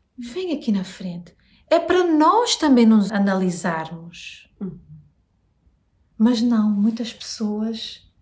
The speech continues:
Speaker 1: "Não, não, eu estou bem. Isto aqui é para as pessoas novas de igreja." Por quê? Porque ela não está sabendo, ela não está tendo tempo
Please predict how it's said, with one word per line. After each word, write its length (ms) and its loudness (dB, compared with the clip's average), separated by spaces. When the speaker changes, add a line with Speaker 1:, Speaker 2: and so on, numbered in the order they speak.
Speaker 1:
"Não, 160 4
não, 160 2
eu 60 -4
estou 260 -10
bem. 400 -6
Isto 200 -8
aqui 160 -10
é 40 -6
para 120 -8
as 100 -8
pessoas 360 -8
novas 400 -4
de 80 -8
igreja." 720 -6
Por 200 -6
quê? 160 -4
Porque 180 -6
ela 160 0
não 140 0
está 440 -4
sabendo, 540 -4
ela 180 -2
não 180 2
está 280 0
tendo 320 -2
tempo 680 0